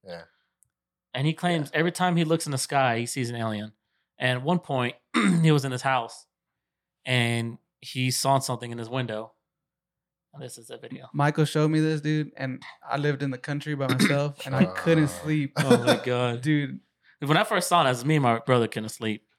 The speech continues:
Speaker 2: Like, we're freaking out. Like, "Dude,
Speaker 1: Dang.
Speaker 2: so what if something popped in that window?"
Speaker 1: Am I gonna
Speaker 3: This
Speaker 1: be able to sleep tonight?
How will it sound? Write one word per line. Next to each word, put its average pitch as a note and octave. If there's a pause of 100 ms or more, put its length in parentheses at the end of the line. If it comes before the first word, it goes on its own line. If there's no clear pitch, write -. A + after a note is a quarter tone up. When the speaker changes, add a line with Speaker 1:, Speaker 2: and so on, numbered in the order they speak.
(300)
Speaker 2:
Like, A#2
we're C3
freaking A#2
out. A2+
Like, B2+
"Dude, B3+
Speaker 1:
Dang. F#2+ (100)
Speaker 2:
so -
what F3
if E3+
something E3+
popped E3+
in E3+
that E3
window?" E3
Speaker 1:
Am D#3
I -
gonna D3+
Speaker 3:
This G#2
Speaker 1:
be G#2
able G2+
to F#2+
sleep A#2
tonight? B2+